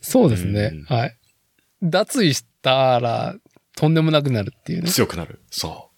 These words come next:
Speaker 1: まあ、二月のね、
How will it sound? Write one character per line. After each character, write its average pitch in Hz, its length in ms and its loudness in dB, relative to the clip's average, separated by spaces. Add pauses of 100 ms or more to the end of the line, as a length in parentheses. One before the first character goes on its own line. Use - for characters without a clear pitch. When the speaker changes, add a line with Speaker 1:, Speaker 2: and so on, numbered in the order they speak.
(3500)
Speaker 1:
ま 135 160 2
あ、 - 20 4
二 139 160 4
月 127 260 0
の 104 160 0
ね、 123 260 0